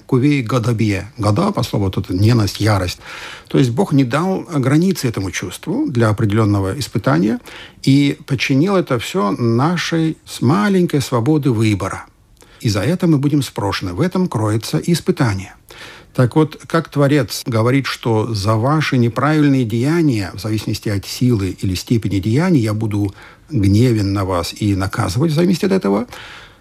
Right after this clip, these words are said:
или в зависимости от вашего хорошего поведения буду награждать, опять же, по рангу и по степени вашего хорошего деяния. Так вот, это качество отражения в человеке, ненависть, злоба,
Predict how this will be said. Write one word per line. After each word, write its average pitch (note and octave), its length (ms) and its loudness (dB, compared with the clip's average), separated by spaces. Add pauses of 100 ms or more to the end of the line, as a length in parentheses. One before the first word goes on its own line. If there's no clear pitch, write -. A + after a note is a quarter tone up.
или D#3+ 320 2
в G#3+ 120 2
зависимости F3 420 0
от F#3+ 240 -2
вашего D#3 400 0
хорошего D3+ 480 0
поведения A#2+ 580 0
буду F3+ 220 0
награждать, D3 600 2
опять D#3+ 340 0
же, F3 160 0
по D#3 380 0
рангу B2 600 0
и A2+ 40 -2
по G#2 120 -2
степени D#3 460 2
вашего A#2 580 -2
хорошего A2+ 480 -2
деяния. C3 500 2 (440)
Так C3+ 260 2
вот, F#3 300 0 (420)
это D3 540 0 (240)
качество C#3 520 -2
отражения A#2+ 840 0
в - 80 -14
человеке, G#2 680 -2 (100)
ненависть, A#2 640 2
злоба, A2+ 480 0